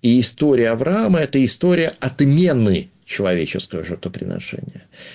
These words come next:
Это, в частности, история создания прецедента. Вот почему все цивилизованные народы приносят жертву первенцев, а одни мы, евреи, нет. Ну, чё так? А вот потому что Авраам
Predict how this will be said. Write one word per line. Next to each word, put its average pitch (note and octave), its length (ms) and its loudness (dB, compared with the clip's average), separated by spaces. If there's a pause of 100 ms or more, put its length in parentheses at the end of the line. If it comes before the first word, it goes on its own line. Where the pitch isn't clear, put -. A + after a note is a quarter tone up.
(120)
Это, C3 220 0
в - 60 -6
частности, D3+ 680 0
история D#3 420 0
создания B2 600 0
прецедента. G#2+ 880 0
Вот D2+ 280 -6 (320)
почему F#3 320 2
все E3 260 0
цивилизованные B2 840 2
народы F3 440 0
приносят F3+ 600 2
жертву G2 320 -2
первенцев, F3+ 680 0 (380)
а C3+ 180 -2
одни C#3+ 340 4
мы, G#3+ 240 4
евреи, D#3 440 2
нет. C3 560 2
Ну, C3+ 100 -2
чё C3+ 180 -4
так? - 300 -12 (640)
А G2+ 200 -2
вот C3+ 160 -2
потому F3 460 2
что C#3+ 840 -2
Авраам E3 840 0